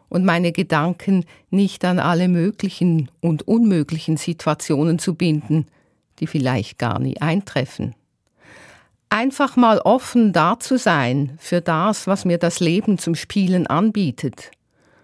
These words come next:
und dabei auf die Weisheit Gottes zu vertrauen, die bei mir ist. Mein Leben wäre wohl leichter und freudvoller.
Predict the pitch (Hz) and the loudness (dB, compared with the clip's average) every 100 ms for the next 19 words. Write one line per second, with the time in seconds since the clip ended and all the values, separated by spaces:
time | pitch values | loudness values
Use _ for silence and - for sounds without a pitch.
0 | _ _ 196 220 220 180 151 180 220 - | _ _ -4 0 2 2 2 0 -2 -2
1 | - 180 - 196 160 143 170 - 185 185 | 0 0 0 -2 0 0 -2 -2 -4 -2
2 | 143 156 185 170 - 165 156 151 - 113 | -2 -2 -4 -6 -8 -6 -4 -4 -2 0
3 | 131 160 151 _ _ _ - 190 165 151 | 2 0 -4 _ _ _ -8 -2 0 0
4 | 165 147 120 123 - - - _ _ _ | 0 0 -2 -6 -8 -18 -20 _ _ _
5 | _ _ _ _ _ _ - 208 202 208 | _ _ _ _ _ _ 0 2 4 4
6 | 208 202 240 285 294 247 185 208 233 226 | 4 4 2 4 6 6 4 2 2 0
7 | 196 233 226 165 190 - - 220 220 - | 2 2 2 2 0 -4 -4 0 0 2
8 | 220 220 - - 139 147 - - 113 87 | 2 0 -4 -2 0 0 -2 -2 -2 -2
9 | 101 | -6